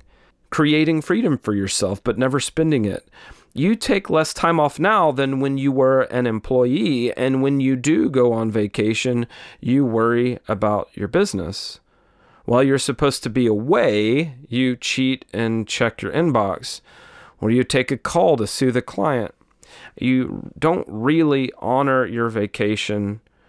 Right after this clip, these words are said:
and don't gain the benefits of truly unplugging. You've developed expertise,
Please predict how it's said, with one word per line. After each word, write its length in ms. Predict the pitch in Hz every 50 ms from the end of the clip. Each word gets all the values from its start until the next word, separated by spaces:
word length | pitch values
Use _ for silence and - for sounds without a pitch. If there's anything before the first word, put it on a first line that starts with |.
| _ _ _ _ _ _
and 260 | - 110 107 107 98 95
don't 340 | 120 113 120 104 - -
gain 260 | 98 107 107 110 110 107
the 80 | 101
benefits 680 | 92 90 107 104 104 101 - - 104 95 - - - -
of 180 | - 101 95 -
truly 400 | - - - 110 104 98 92 -
unplugging. 720 | - 95 92 87 - - - 113 98 90 82 87 90 92 92 _ _ _ _ _ _ _ _ _ _ _ -
You've 240 | 120 131 131 120
developed 440 | - 147 123 143 147 160 156 143 -
expertise, 920 | - 131 - - - - 139 123 - - - 98 107 123 127 - - - -